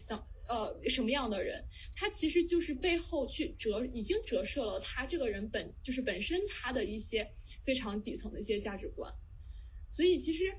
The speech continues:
嗯，当然可能说不想和 Elon Musk，呃，不，不想和什-，什么这样的人工作是一个虚幻的担心，但就不想和，去崇拜他的人，或者说去爱他的人一起工作，其实就是一个很现实的担心。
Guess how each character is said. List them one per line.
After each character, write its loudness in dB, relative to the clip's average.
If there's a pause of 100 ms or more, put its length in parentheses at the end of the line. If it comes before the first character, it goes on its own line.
(140)
嗯， 0 (100)
当 4
然 -2
可 -2
能 2
说 4
不 -4
想 2
和 0
Elon 2
Musk， -2
呃， 2
不， 0 (300)
不 -2
想 2
和 0
什-， 0 (140)
什 0
么 0
这 0
样 2
的 0
人 -2
工 -2
作 2 (200)
是 0
一 2
个 4
虚 0
幻 0
的 -4
担 -2
心， -4 (320)
但 2 (800)
就 4
不 2
想 2
和， 0 (100)
去 6
崇 0
拜 4
他 -2
的 -2
人， -4
或 2
者 0
说 -2
去 2 (160)
爱 4
他 -4
的 2
人 2
一 -2
起 0
工 -2
作， 4
其 2
实 -2
就 2
是 4
一 2
个 0
很 -2
现 -2
实 -4
的 -6
担 -8
心。 -12